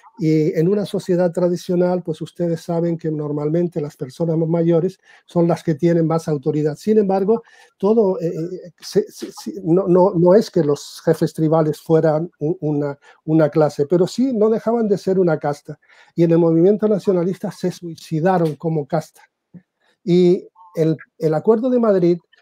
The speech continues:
uno de los puntos es el pueblo saharaui será consultado a través de la, de la asamblea, y la asamblea se, se autodisuelve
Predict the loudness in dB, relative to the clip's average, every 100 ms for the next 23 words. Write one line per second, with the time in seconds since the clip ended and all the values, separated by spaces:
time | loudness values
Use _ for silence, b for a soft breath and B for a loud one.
0 | -2 4 6 4 2 -2 0 -2 -2 -6
1 | -6 -4 -4 -2 -4 -2 0 2 0 -2
2 | -2 -2 -2 -2 -2 -4 0 0 2 0
3 | -2 0 0 0 0 -2 -2 -8 -10 -8
4 | -4 -4 -4 -4 -2 2 2 0 -6 b
5 | b -2 -2 0 -2 2 2 0 -6 -8
6 | -2 -2 -2 _ -6 -2 0 0 -2 -4
7 | -4 -6 -2 0 0 -2 -6